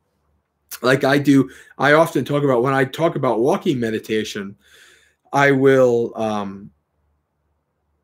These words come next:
I will talk about how when I'm standing, like when you walk from one place to another and you stand, I'll talk about how one thing, interesting thing I've noticed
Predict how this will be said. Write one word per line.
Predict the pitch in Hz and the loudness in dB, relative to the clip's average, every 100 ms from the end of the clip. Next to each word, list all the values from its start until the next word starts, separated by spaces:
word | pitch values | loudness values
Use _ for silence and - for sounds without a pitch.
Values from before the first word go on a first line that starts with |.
| _ _ _ _ 131 | _ _ _ _ 2
I | 139 | 4
will | 143 | 4
talk | 165 180 180 | 2 2 4
about | 147 139 117 | 2 2 0
how | 139 131 123 113 113 - _ _ _ _ _ _ _ _ _ _ | -2 0 2 2 0 -6 _ _ _ _ _ _ _ _ _ _
when | 135 135 | -2 0
I'm | 135 131 | 2 0
standing, | - - - 170 175 151 107 101 | -4 -6 0 2 2 0 -4 -6
like | 104 - | -8 -6
when | 117 110 | -4 -2
you | 110 | -4
walk | 107 120 135 - | -2 0 -2 -4
from | 117 110 | -6 -4
one | 127 127 | -6 -8
place | 135 120 117 | -4 -4 -4
to | 117 110 | -6 -4
another | 139 180 123 | -2 0 0
and | 110 104 | 0 -4
you | |
stand, | 104 - 151 180 139 104 - _ _ _ _ _ _ | -6 -4 -2 0 -2 -4 -10 _ _ _ _ _ _
I'll | 131 135 | -6 -4
talk | - 175 170 | -2 -2 0
about | 147 135 | 0 0
how | 135 135 131 | 0 2 2
one | 127 120 156 175 | 0 2 4 4
thing, | - 156 135 | 0 -2 -2
interesting | 127 160 160 156 139 | -2 -2 -2 -2 -4
thing | 131 147 | -2 -2
I've | 135 110 | 0 -2
noticed | 123 143 175 113 - | 2 6 6 4 -2